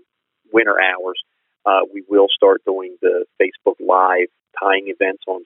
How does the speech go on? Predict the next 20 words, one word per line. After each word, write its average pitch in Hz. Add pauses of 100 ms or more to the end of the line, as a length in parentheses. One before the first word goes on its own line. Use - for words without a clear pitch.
Sunday 92
nights. 92 (220)
Uh, 87
that's 90 (200)
every 92 (140)
Sunday 90 (100)
at - (240)
seven 92
o'clock 95 (120)
on 92
the 95 (100)
Norvise 92 (160)
Facebook 95
page. 98 (560)
And 170
it's 170
a 165
live 104 (220)
interactive, 95 (260)
um, 92